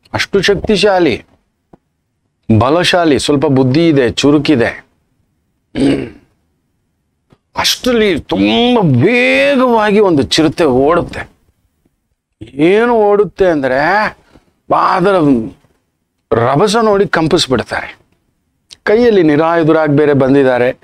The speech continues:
ಕೃಷ್ಣನ್ ಮಾತು ಕೇಳಿ ತಲೆ ಕೆಟ್ಟೋಗ್ಬಿಡುತ್ತೆ ಅವ್ರಿಗೆ. ಕೃಷ್ಣ ಎಲ್ಲೋ ನಮ್ಮನ್ನ ಇವಳಿಗೆ ಸಿಕ್ಕಾಕ್ಸೋ ಪ್ಲಾನ್ ಮಾಡಿದಾನಂತ. "ಏನ್ರಪ್ಪ?"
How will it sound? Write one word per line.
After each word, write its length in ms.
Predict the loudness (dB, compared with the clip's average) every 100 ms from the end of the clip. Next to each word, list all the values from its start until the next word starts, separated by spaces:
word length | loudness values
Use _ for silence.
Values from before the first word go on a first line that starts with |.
| _ -4
ಕೃಷ್ಣನ್ 440 | -4 0 0 2
ಮಾತು 160 | 0 -2
ಕೇಳಿ 300 | 0 0 -2
ತಲೆ 240 | -2 -2
ಕೆಟ್ಟೋಗ್ಬಿಡುತ್ತೆ 640 | -2 -4 -6 -6 -10 -16
ಅವ್ರಿಗೆ. 240 | -20 -20 _ _ _ _ _ _
ಕೃಷ್ಣ 300 | -4 -2 -2
ಎಲ್ಲೋ 340 | 0 2 2
ನಮ್ಮನ್ನ 340 | 2 2 2 0
ಇವಳಿಗೆ 600 | 0 0 2 2 0 -2
ಸಿಕ್ಕಾಕ್ಸೋ 540 | -4 -4 -4 -4 -6
ಪ್ಲಾನ್ 300 | -2 -2 0
ಮಾಡಿದಾನಂತ. 560 | -2 -4 -8 -12 -18 -20 _ _ _ -20 -20 _ _ -2
"ಏನ್ರಪ್ಪ?" 420 | 0 2 0